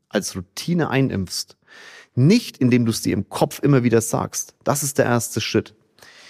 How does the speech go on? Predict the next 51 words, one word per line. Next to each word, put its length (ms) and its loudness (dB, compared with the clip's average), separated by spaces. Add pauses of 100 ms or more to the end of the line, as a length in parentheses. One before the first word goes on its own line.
(360)
Es 120 0
ist 220 -2
danach 500 2
ein 180 2
Handeln, 680 2
ein 340 2
Gehen, 340 4
ein 220 -2
an 140 0
die 80 2
Bergwand 560 2
gehen, 180 2
ein 220 -2
drüber 320 6
marschieren 460 0
und 120 0
zu 80 -6
sagen, 300 2
„Jawohl, 360 4
und 80 4
den 120 6
nächsten 340 2
Berg 160 4
greife 280 2
ich 120 -4
wieder 200 4
an.“ 100 2
Und 80 2
wenn 180 4
wieder 220 4
so 120 -2
eine 120 4
Situation 480 2
kommt, 200 0 (320)
„Ich 240 4
gehe 160 2
zurück 340 4
ins 220 2
Tal 280 2
und 200 2
hol 180 8
mir 100 4
das, 180 2
was 160 2
ich 140 -6
brauche, 220 4
und 60 4
dann 160 4
mache 240 4
ich 120 -2
weiter.“ 320 2